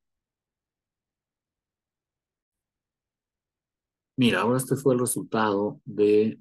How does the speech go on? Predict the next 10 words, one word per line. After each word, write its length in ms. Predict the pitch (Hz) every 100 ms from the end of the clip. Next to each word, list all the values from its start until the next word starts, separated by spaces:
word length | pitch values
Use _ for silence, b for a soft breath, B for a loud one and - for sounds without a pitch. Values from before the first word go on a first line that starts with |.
| -
eh, 320 | 95 92 90 87 90 85 - _ _ _ _ -
pues 120 | -
haberle 200 | 147 175
pedido 320 | 139 123 151
que 100 | 127
no 100 | 113
modifique 540 | 139 120 95 117 -
la 140 | 101 87
parte 240 | 101 -
superior. 520 | - 101 107 165 190